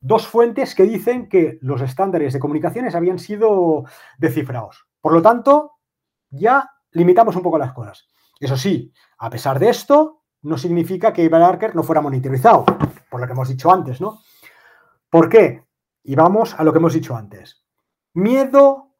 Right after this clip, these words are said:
soviético a un ataque por sorpresa, ate-, ut-, aprovechando unas maniobras. Acordémonos, siempre percepción de espejo.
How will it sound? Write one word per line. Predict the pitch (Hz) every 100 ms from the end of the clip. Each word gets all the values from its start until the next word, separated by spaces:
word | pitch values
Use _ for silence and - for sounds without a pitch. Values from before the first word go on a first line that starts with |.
| _
soviético | - 175 208 240 233 247 247 247 -
a | - 196
un | 185
ataque | 180 - - - 247 233 -
por | 190
sorpresa, | 131 170 214 226 - 240 -
ate-, | 175 165 175
ut-, | 165 160
aprovechando | 175 175 175 185 220 247 -
unas | 196 220 214 - -
maniobras. | 151 151 165 147 107 87 - _ _ _ _ _
Acordémonos, | - 131 151 180 147 110 - - _ _ _ _ _
siempre | - - 175 214 214 240 247 247 -
percepción | 151 139 156 - 185 214 226 247 _ -
de | 151 190 220 -
espejo. | 131 - - - -